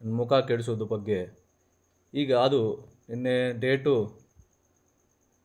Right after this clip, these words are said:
ಆ, ಅಕ್ಟೋಬರ್ ಇಪ್ಪತ್ತನೇ ತಾರೀಕು ಎರಡು ಸಾವಿರದ ಇಪ್ಪತ್ತ್ನಾಲ್ಕು. ಇವತ್ತು ಅಕ್ಟೋಬರ್ ಇಪ್ಪತ್ತೊಂದನೇ ತಾರೀಕು ಎರಡು ಸಾವಿರದ ಇಪ್ಪತ್ತ್ನಾಲ್ಕು. ನಿನ್ನೆ ಮಾಡಿದ ವಿಡಿಯೋದಲ್ಲಿ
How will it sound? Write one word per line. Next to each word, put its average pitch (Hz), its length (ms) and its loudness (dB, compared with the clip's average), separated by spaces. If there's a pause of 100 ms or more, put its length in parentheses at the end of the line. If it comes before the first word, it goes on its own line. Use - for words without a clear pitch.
(180)
ಆ, 123 180 0
ಅಕ್ಟೋಬರ್ 151 460 4
ಇಪ್ಪತ್ತನೇ 147 460 2
ತಾರೀಕು 127 760 2 (280)
ಎರಡು 131 220 -2
ಸಾವಿರದ 127 260 2
ಇಪ್ಪತ್ತ್ನಾಲ್ಕು. 113 680 -2 (840)
ಇವತ್ತು 147 460 6
ಅಕ್ಟೋಬರ್ 156 480 8
ಇಪ್ಪತ್ತೊಂದನೇ 143 680 4
ತಾರೀಕು 135 320 4
ಎರಡು 131 160 4
ಸಾವಿರದ 135 200 2
ಇಪ್ಪತ್ತ್ನಾಲ್ಕು. 113 720 -2 (800)
ನಿನ್ನೆ 165 280 4
ಮಾಡಿದ 160 380 6
ವಿಡಿಯೋದಲ್ಲಿ 156 960 6